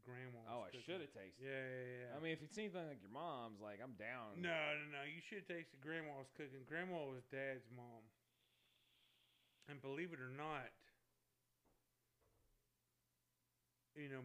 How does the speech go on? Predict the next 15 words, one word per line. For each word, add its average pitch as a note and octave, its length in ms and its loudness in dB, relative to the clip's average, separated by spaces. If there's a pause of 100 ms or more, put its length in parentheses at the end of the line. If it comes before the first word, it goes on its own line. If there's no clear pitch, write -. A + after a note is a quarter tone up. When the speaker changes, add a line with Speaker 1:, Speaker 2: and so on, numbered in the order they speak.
Speaker 1:
Mom, D#3 380 0
Mom F3 220 -2
did D#3 160 -6
all A2 180 -4
the G#2+ 140 -18
cooking G#2 320 -16
growing G#2+ 360 -14
up. G#2 200 -14
Speaker 2:
Yeah. B2+ 180 -4 (500)
Speaker 1:
Um, A2 360 -8 (2250)
Dad C#3+ 420 2 (100)
was A#2 120 -10 (840)
busy A#2+ 300 -6
with A2 200 -14
the - 80 -20